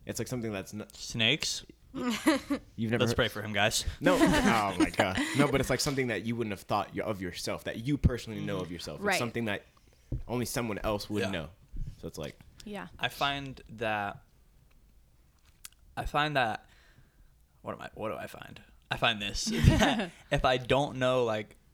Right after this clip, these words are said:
Speaker 2: let's say the other night I was in my car and I was, like, kinda just went and parked somewhere for, like, two hours just to, like, get some alone time with God. And there was, I was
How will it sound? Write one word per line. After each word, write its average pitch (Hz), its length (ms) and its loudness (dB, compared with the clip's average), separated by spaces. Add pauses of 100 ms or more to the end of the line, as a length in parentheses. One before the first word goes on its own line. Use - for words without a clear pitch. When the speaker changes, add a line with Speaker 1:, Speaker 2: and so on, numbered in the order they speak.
Speaker 2:
let's 131 200 -2
say 120 460 0
the 123 140 0
other 123 120 0
night 113 180 2
I 110 40 4
was 110 120 0
in 113 60 -6
my 104 140 -4
car 101 360 0 (500)
and 98 120 -6
I 98 120 -2
was, 104 160 -4
like, 101 200 -4 (360)
kinda 104 220 0
just 98 220 -8 (140)
went 104 240 -4
and 98 140 -8
parked 98 240 2
somewhere 117 300 -2
for, 120 100 -4
like, 117 180 0
two 127 160 -2
hours 120 480 0 (460)
just - 220 -2
to, 113 60 0
like, 98 180 -4
get 104 140 -4
some 101 140 -6
alone 98 180 -2
time 104 180 -4
with 92 100 -10
God. 104 320 -2 (640)
And 101 580 0 (1200)
there 117 200 0
was, 110 160 -4
I 107 100 0
was 104 140 -2